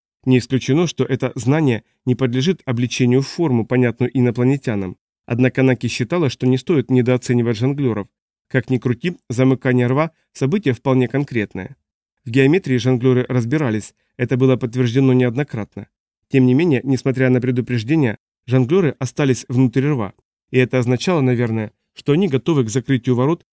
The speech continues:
которое отрежет узлы внутри от остального океана. Может, закрытие их не пугало. Может, они твердо знали, что каналы коммуникации сохранятся.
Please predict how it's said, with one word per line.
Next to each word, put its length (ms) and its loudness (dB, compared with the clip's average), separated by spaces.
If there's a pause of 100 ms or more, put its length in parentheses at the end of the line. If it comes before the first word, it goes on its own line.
(160)
которое 340 0
отрежет 560 -4
узлы 420 -2
внутри 360 -2
от 200 -8
остального 480 -2
океана. 480 -8 (580)
Может, 300 2
закрытие 420 -4
их 180 -8
не 80 0
пугало. 460 -6 (420)
Может, 300 2
они 160 4
твердо 320 0
знали, 260 -2
что 200 -4
каналы 340 0
коммуникации 580 0
сохранятся. 720 -4